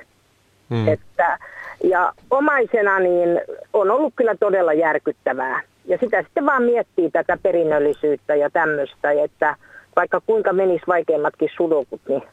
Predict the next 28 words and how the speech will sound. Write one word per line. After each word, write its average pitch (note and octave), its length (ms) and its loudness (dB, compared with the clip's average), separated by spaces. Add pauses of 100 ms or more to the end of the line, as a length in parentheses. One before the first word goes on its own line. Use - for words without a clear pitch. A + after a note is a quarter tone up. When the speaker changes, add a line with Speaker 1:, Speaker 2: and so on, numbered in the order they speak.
(180)
Speaker 2:
silti A3 320 0
aina D3 240 0
vähän C3+ 260 -2 (720)
mietityttää. E3 760 -2 (220)
Speaker 1:
Ymmärrettävistä G#2+ 840 -2
syistä, G#2+ 340 -2
kun F2+ 180 -4
on, F2+ 180 -4 (240)
olet G2 280 0
Speaker 2:
Niin. G3 140 2
Speaker 1:
aika G#2+ 200 2
paljon G#2+ 300 2
nähnyt G2+ 300 -2 (160)
matkan F2 360 -4
varrella D2+ 300 -4
kaikesta D#2 420 -8
päätellen. C#2+ 420 -8 (640)
Speaker 2:
Kyllä, B3+ 340 2 (260)
kyllä A3+ 300 2
joo. E3+ 380 4
Ja F3 280 2 (120)
se, G#3 180 2
että G3 220 -2
kun F#3 340 0
asuu F#3+ 500 0
täällä F3 300 2
maalla, F3+ 500 2
niin D#3+ 340 2